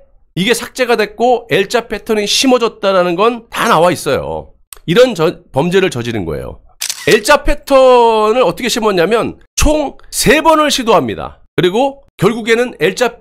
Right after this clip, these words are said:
패턴이 딱 심어지는데 성공을 한 거야. 제이티비씨 거는 제일 태블릿 피씨고 두 번째, 장시호가 제출한 태블릿 피씨의 압수 직후인 이천십칠 년 일월 오 일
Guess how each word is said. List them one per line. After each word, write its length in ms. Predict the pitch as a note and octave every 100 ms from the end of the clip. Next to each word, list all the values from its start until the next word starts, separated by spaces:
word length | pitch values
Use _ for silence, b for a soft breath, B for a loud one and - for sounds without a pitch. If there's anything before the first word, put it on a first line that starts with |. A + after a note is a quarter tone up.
| -
패턴이 1120 | B3 A#3 - - B3+ A#3 G#3+ G#3 A3+ C4 - -
딱 200 | C4+ B3+ -
심어지는데 520 | - C4+ A#3 A3 G#3+
성공을 400 | - C4+ B3 G3+
한 120 | A#3+
거야. 280 | F#3 F2 - _ _
제이티비씨 760 | - F#3+ B3+ - A#3+ A#3+ - A3
거는 260 | G#3+ G#3+
제일 360 | G#3 F3 G3+ A3+
태블릿 360 | A3 G3+ G3
피씨고 460 | - D3+ D3+ F3 D#2 - _
두 180 | - G3+
번째, 540 | A3 B3+ - C3+ F#2 - _ _ -
장시호가 420 | E3+ F#3 G3+ G3+
제출한 440 | F#3 - G3 G#3
태블릿 460 | G3+ G3+ G#3+ G#3+ -
피씨의 540 | G#3+ - G#3 A3 G#3 -
압수 360 | C3+ D3+ -
직후인 480 | G3 D#3 - F#3+ A#3
이천십칠 640 | C#3 C#3 G3 - - - G3
년 180 | G#3 -
일월 280 | E3+ G#3 D#3
오 120 | E3
일 200 | A#3